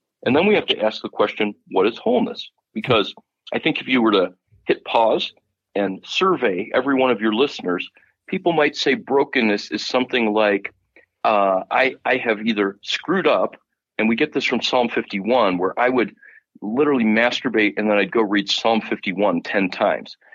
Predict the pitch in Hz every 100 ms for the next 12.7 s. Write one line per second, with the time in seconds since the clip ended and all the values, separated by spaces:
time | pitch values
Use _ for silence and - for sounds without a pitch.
0 | - - 113 113 110 110 131 127 127 113
1 | - 139 151 156 156 - - 165 165 151
2 | 117 95 80 87 - - 120 127 127 107
3 | 147 156 156 151 143 135 123 143 117 -
4 | _ _ _ - 131 120 123 123 127 113
5 | 110 98 131 123 101 - 92 101 95 117
6 | 117 110 104 - 110 113 - 107 101 95
7 | - 98 - 90 - - 87 - 104 117
8 | - 185 196 202 - - - _ _ -
9 | 156 165 - 165 139 123 - - 101 -
10 | 123 101 80 - 110 107 101 95 - -
11 | 104 160 175 170 170 160 107 135 135 135
12 | 113 104 117 120 120 120